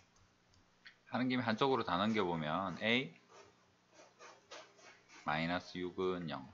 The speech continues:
식 하나 찾았고 그 다음에 중점이 직선 위에 있어요. A랑 A 다시에 대한 중점은 좌표를 표현하면 이분의 영,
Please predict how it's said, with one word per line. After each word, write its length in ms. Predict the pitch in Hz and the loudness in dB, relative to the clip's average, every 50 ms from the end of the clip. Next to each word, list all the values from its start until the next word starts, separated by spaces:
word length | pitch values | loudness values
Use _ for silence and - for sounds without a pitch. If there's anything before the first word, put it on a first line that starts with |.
| - | -16
식 220 | - - - 131 127 | -6 -4 -2 4 4
하나 180 | 123 110 113 | 4 4 4
찾았고 680 | 110 - 123 113 117 113 - - 78 73 78 82 85 - - - - - - - - - - - | 2 2 2 4 4 2 2 0 0 0 0 0 -4 -10 -16 -18 -20 -20 -16 -16 -16 -16 -16 -4
그 100 | - - | -2 6
다음에 420 | 120 135 139 131 107 85 73 67 - - - | 10 10 10 10 10 6 2 0 -4 -10 -8
중점이 880 | - - 185 208 208 214 208 180 160 123 104 110 113 104 76 67 65 - - - - - - _ _ _ _ _ _ | 2 6 8 8 10 10 8 10 10 8 6 6 4 2 0 -2 -6 -8 -14 -20 -20 -20 -20 _ _ _ _ _ _
직선 360 | - - 127 - - 156 143 147 | -2 0 0 2 2 2 2 4
위에 160 | 151 151 127 | 4 4 4
있어요. 580 | 101 - - - 90 82 92 104 110 117 120 120 - - - - - - - - - - - - - _ _ _ _ _ _ _ _ - - - - - - _ _ _ _ _ _ _ _ - _ _ _ _ - - - - - _ - - - - - - - - - - - - - - - - - - - - - - - - - - - - | 4 2 2 0 2 2 2 2 0 -2 -4 -10 -16 -18 -20 -20 -20 -20 -20 -20 -20 -20 -20 -20 -20 _ _ _ _ _ _ _ _ -20 -20 -20 -20 -20 -20 _ _ _ _ _ _ _ _ -20 _ _ _ _ -20 -20 -20 -20 -20 _ -20 -20 -20 -20 -20 -20 -20 -20 -20 -20 -20 -20 -20 -20 -20 -20 -20 -20 -20 -20 -18 -18 -18 -18 -20 -14 0 6
A랑 640 | 156 180 190 190 185 170 151 139 139 135 135 127 - | 8 10 10 10 12 12 12 12 12 12 10 8 6
A 220 | - 123 135 143 | 6 8 8 10
다시에 360 | 151 156 156 156 - - 120 110 | 10 10 10 10 8 6 6 8
대한 280 | 107 98 95 101 110 | 8 8 6 6 4
중점은 800 | - 92 92 90 - 131 135 135 127 107 104 104 104 104 104 104 107 | 0 -2 -2 2 6 6 8 8 8 6 4 4 4 4 2 2 4
좌표를 460 | - 85 82 - 135 135 139 139 - | 4 2 4 6 6 6 6 4 2
표현하면 720 | - 135 123 120 113 104 98 92 90 87 87 87 82 80 90 | 2 4 4 6 6 6 6 6 4 4 4 2 2 0 -2
이분의 640 | 90 90 87 - - 110 120 127 143 156 170 - - - - - - - - - _ _ _ _ - - - - - - - - - - - - - | -2 -2 -2 -2 0 2 4 4 4 4 2 -2 -8 -18 -20 -20 -20 -20 -20 -20 _ _ _ _ -20 -20 -20 -20 -16 -16 -16 -16 -16 -20 -12 -2 6
영, 760 | 98 101 104 107 107 110 110 110 110 113 110 110 107 104 - | 8 10 10 10 10 8 8 6 4 2 2 2 0 0 -2